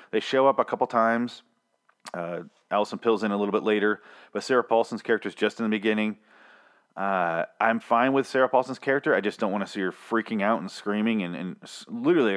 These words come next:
like a fucking madman because she's seeing clowns and everything. I can't, I couldn't deal with that a whole lot more. So this episode is a delightful detachment from that. I,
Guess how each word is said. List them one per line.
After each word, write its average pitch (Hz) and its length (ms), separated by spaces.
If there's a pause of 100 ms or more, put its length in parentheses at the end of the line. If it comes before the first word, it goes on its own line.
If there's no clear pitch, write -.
(140)
like 101 140
a 98 40
fucking 98 320
madman 92 440
because 90 180
she's - 160
seeing 92 220
clowns 95 360
and 85 80
everything. 85 220
I 95 60
can't, 113 420
I 113 60
couldn't 110 240
deal 98 160
with 147 100
that 170 280 (260)
a - 100
whole 135 200
lot 151 140
more. 170 320 (540)
So 120 200
this 139 220
episode 127 520 (540)
is 110 200
a 107 360
delightful 104 760
detachment 98 640
from 90 200
that. 87 360 (840)
I, 85 580